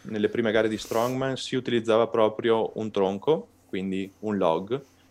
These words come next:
in cui venivano scavate delle maniglie,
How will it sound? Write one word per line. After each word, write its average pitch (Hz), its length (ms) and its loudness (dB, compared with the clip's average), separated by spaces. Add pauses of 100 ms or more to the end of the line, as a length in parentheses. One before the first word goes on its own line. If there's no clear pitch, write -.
in 123 140 -4
cui 117 500 2
venivano 107 420 -2
scavate 104 540 0
delle 98 160 0
maniglie, 117 560 -4